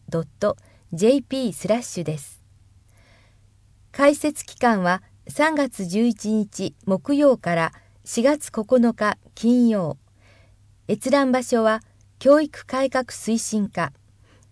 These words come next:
区役所東棟六階、区政資料室、西棟二階、区民事務所分室、駅前事務所、図書館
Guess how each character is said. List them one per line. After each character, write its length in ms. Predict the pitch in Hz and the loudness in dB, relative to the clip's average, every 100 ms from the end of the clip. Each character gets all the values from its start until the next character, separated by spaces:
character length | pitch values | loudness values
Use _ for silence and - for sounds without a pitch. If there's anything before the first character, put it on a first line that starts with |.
| - | -4
区 60 | 262 | 2
役 260 | 294 294 | 2 2
所 160 | - 214 | -6 -4
東 400 | 185 190 233 - | -2 -2 -2 -2
棟 240 | 214 214 | -6 -4
六 160 | 180 147 - | -4 -8 -8
階、 240 | 160 156 - _ _ _ _ _ _ _ _ - | -10 -10 -14 _ _ _ _ _ _ _ _ -16
区 80 | |
政 340 | - - 302 294 | -6 2 4 4
資 240 | - 247 | -2 -2
料 220 | 262 285 | 4 4
室、 420 | 233 - - 156 - _ _ _ _ _ | 2 -10 -8 -8 -8 _ _ _ _ _
西 300 | 180 208 214 | -2 -2 -2
棟 300 | - - 247 | 0 2 2
二 200 | 175 175 | -2 -8
階、 360 | - 180 175 - _ _ _ _ _ _ _ | -6 -4 -4 -8 _ _ _ _ _ _ _
区 160 | - 226 | 0 2
民 240 | 277 302 | 4 2
事 120 | 269 269 | 0 0
務 160 | 269 | -2
所 300 | 247 165 151 - | -2 -2 -2 -2
分 240 | 180 220 | 0 2
室、 460 | 226 - - 180 - _ _ - | 0 -4 -10 -10 -10 _ _ -8
駅 280 | 190 - 285 | -8 -2 0
前 280 | 285 277 220 | 2 0 0
事 140 | 240 | 0
務 120 | 254 | 0
所、 260 | - 156 - _ _ _ | -2 -6 -8 _ _ _
図 100 | - | -6
書 220 | 185 277 277 | 0 2 2
館 320 | - 160 | -2 -8